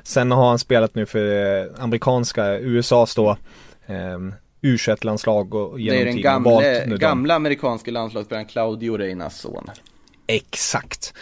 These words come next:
Speaker 1: Och han tror jag definitivt kommer ta, eh, flera kliv framåt härnäst och kanske då s-,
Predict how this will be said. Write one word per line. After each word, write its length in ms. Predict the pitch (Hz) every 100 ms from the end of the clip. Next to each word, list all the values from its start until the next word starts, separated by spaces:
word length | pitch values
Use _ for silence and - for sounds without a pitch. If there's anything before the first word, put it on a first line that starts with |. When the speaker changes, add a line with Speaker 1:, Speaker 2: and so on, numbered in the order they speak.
| -
Speaker 1:
Och 380 | - - 151
han 260 | 143 202 190
tror 200 | - 151
jag 80 | 127
definitivt 520 | 127 139 131 151 120
kommer 300 | - 117 113
ta, 460 | - 113 113 110 135
eh, 180 | 113
flera 440 | 113 - 147 123 113
kliv 200 | 123 104
framåt 380 | - 123 107 -
härnäst 360 | 104 95 -
och 160 | 107 101
kanske 300 | 110 104 107
då 200 | 101 104
s-, 180 | -